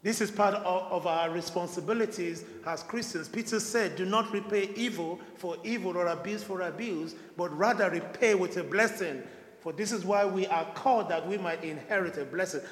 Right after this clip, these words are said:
I love that so much, you know. In the midst of everything, people are challenging us as Christians.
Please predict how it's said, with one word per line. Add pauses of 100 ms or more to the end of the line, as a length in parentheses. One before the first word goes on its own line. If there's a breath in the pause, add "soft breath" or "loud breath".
I
love
that
so
much,
you
know. (400 loud breath)
In
the
midst
of
everything, (1200)
people
are
challenging
us
as
Christians.